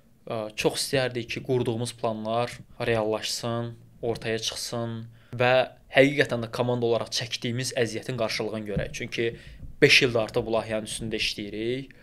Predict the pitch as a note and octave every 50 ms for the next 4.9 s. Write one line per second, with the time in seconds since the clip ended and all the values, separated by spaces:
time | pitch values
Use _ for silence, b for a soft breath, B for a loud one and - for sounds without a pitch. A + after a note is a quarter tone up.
0 | B B B B B B B B - - - - - D#3 C#3+ C3+ C3+ C#3+ D3 D3
1 | C#3 C#3+ A#2+ A#2+ B2+ A#2 - A#2 A2+ A#2 A#2+ B2+ A#2 A2+ A2+ A#2 A2 A2+ A2 -
2 | A#2+ A2 A2 A#2 A#2 B2 B2+ C3 C3 C3+ - b b b b b b b b b
3 | b b b - - - - A#2 A2 - - C3 C3 A#2+ - - - - - C#3+
4 | C#3 - C3 A#2+ A2+ G#2+ A2 G2 - A2+ G#2 - G#2+ - - - -